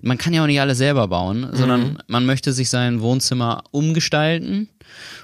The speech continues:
Speaker 1: und damit dann auch im Pinterest, im Inspirationsbereich gute Bilder liefern, ähm, gute Beiträge liefern, auch im Content, ähm, so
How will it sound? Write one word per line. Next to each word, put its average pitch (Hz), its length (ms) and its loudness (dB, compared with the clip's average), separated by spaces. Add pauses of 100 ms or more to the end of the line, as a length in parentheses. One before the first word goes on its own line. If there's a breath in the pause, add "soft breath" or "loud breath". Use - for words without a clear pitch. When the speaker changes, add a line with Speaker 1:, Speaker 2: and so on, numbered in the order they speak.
(100)
Speaker 1:
und 135 240 2
damit 139 400 2
dann 143 180 2
auch 131 220 0
im 123 80 -2
Pinterest, 147 460 0
im 131 80 -4
Inspirationsbereich 131 1300 0 (340 loud breath)
gute 135 260 2
Bilder 135 420 4
liefern, 156 840 0
ähm, 120 640 0
gute 117 180 0
Beiträge 135 640 0
liefern, 165 400 0
auch 120 120 -2
im 107 100 -4
Content, 165 760 0
ähm, 135 520 0 (260 loud breath)
so 110 360 2